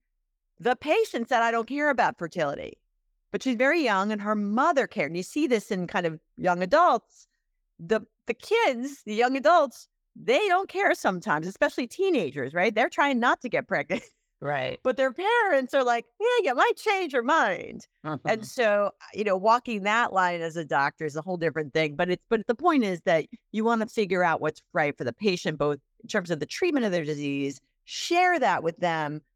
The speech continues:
Speaker 1: and then understand with them where their values lie. 'Cause some people care a lot and will, will give up therapies.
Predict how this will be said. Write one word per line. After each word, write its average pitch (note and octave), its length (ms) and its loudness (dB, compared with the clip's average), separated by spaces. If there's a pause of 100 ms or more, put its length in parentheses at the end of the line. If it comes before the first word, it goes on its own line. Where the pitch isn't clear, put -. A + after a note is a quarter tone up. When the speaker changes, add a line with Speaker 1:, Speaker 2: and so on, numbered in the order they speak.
(120)
Speaker 1:
and F3+ 140 0
then F3 120 2
understand G#3 720 -2
with G3 200 -2
them E3+ 260 0
where G#3 220 0
their D4+ 240 2
values C#3+ 520 0
lie. - 140 2
'Cause - 140 -8
some A4 100 0
people F4 220 -2
care C#4 180 0
a F#3 80 2
lot G3+ 420 2
and G3 140 -8
will, G#3+ 260 -2 (360)
will G#3 180 0
give A#3 240 0
up E4 180 0
therapies. - 640 0